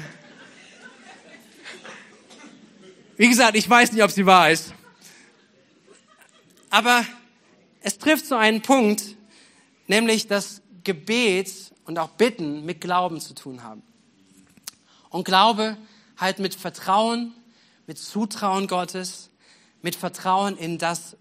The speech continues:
wer Gott ist, ob er ein liebender Vater ist oder ob er ein Vater ist, der, ähm, weit weg ist, der eigentlich gar nicht für uns da ist. Bei, von Jesus heißt es einmal, als er durch die,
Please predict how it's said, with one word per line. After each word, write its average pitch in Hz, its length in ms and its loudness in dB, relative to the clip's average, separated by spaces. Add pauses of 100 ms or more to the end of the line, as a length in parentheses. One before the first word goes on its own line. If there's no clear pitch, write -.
wer 190 600 -2 (460)
Gott 175 300 -8
ist, 185 520 -14 (540)
ob 151 120 -10
er 160 60 -2
ein 147 160 -4
liebender 190 380 -4
Vater 185 420 -6
ist 180 380 -14
oder 147 240 -8
ob 143 100 -10
er 151 140 -8
ein 139 120 -12
Vater 160 420 -10
ist, 151 280 -14
der, 143 300 -8 (540)
ähm, 135 360 -8
weit 147 260 -6
weg 160 220 -4
ist, 180 180 -8
der 143 100 -8
eigentlich 139 200 -12
gar 151 200 -8
nicht 160 140 -8
für 151 180 -12
uns 143 200 -12
da 139 240 -8
ist. 123 300 -18 (1300)
Bei, 175 160 0
von 202 220 -2
Jesus 233 340 2
heißt 220 240 2
es 208 80 -10
einmal, 180 240 -2
als 165 180 0
er 160 200 -2
durch 156 200 -6
die, 151 240 -4